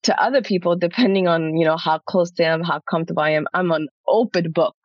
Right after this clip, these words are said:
right? At that time, no one knew me. I didn't even know myself, so she didn't know that I was writing.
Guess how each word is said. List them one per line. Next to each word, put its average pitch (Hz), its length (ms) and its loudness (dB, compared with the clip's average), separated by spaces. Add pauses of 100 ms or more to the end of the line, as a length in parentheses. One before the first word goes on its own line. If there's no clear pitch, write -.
(200)
right? 165 300 0 (420)
At 175 160 -2
that 220 200 0
time, 165 360 -4 (420)
no 208 260 4
one 202 220 0
knew 180 200 0
me. 160 340 -6
I 165 160 2
didn't 202 160 4
even 160 400 2
know 156 160 4
myself, 190 500 2
so 170 140 2
she 165 280 0
didn't 165 280 2
know 156 180 4
that 147 100 2
I 147 120 2
was 147 160 2
writing. 131 360 0